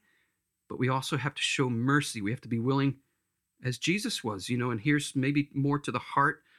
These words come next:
of your question, is should you be associating with such people? You sh-, you shouldn't, you shouldn't be ostracizing them. You shouldn't be merely putting up walls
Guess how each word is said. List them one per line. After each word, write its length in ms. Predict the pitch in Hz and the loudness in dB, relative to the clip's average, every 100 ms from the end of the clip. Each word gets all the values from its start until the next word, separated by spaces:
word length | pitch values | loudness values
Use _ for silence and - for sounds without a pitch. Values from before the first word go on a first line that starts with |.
| _ - | _ -2
of 160 | 131 | 0
your 100 | 117 | 0
question, 680 | 104 - 170 214 - 110 107 - _ _ _ _ _ - | -2 0 0 0 -2 -2 -4 -6 _ _ _ _ _ -2
is 140 | 131 | 0
should 340 | - - 170 160 | 2 2 2 0
you 100 | 160 | 0
be 200 | 165 151 | 2 2
associating 880 | - 160 165 - 170 170 180 180 - | 2 0 0 0 0 2 0 -4 -2
with 220 | 143 165 _ _ _ _ _ _ _ | 0 0 _ _ _ _ _ _ _
such 320 | - 170 156 - | -4 -2 -2 -4
people? 440 | 175 170 202 220 _ _ _ _ _ _ _ _ - - _ - | -6 -4 -8 -8 _ _ _ _ _ _ _ _ -20 -20 _ -2
You 200 | 127 143 | 2 2
sh-, 320 | - - 196 | 0 -2 2
you 100 | 143 | 2
shouldn't, 580 | - - - 214 220 156 | 2 0 2 2 0 0
you 120 | 151 | 2
shouldn't 680 | - - 240 262 247 147 | 2 0 2 2 0 0
be 360 | 143 131 143 - - | 2 2 0 -4 -6
ostracizing 1080 | 135 160 - 151 139 - 117 117 113 117 110 _ _ _ - | -2 0 -2 -4 -2 0 0 -2 -2 -2 -4 _ _ _ -8
them. 440 | 110 98 127 143 _ _ _ - | -4 -2 -2 -2 _ _ _ 0
You 160 | 135 | 2
shouldn't 480 | 143 - 202 214 147 | 2 2 2 0 2
be 360 | 156 147 143 _ _ _ _ _ 135 | 4 4 2 _ _ _ _ _ 4
merely 520 | 135 156 185 180 160 | 6 6 6 2 0
putting 360 | - 170 147 | 2 2 4
up 160 | 131 - | 2 -2
walls 600 | 120 131 139 143 143 | -2 0 0 0 -2